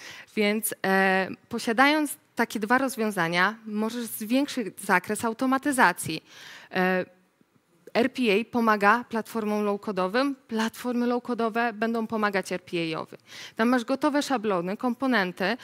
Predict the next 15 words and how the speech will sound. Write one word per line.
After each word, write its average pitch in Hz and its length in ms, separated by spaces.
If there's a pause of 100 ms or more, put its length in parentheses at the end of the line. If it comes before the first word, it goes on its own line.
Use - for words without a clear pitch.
(200)
które 254 420
łatwo 262 380
umożliwią 226 680
ci, 233 360 (400)
e, 196 280
dostarczenie 240 680
rozwiązań, 196 680 (100)
a 233 80
na 247 140
dodatek 247 580
roboty 226 560
umożliwią 233 560
ci 262 200
łatwą 240 440
integrację 214 760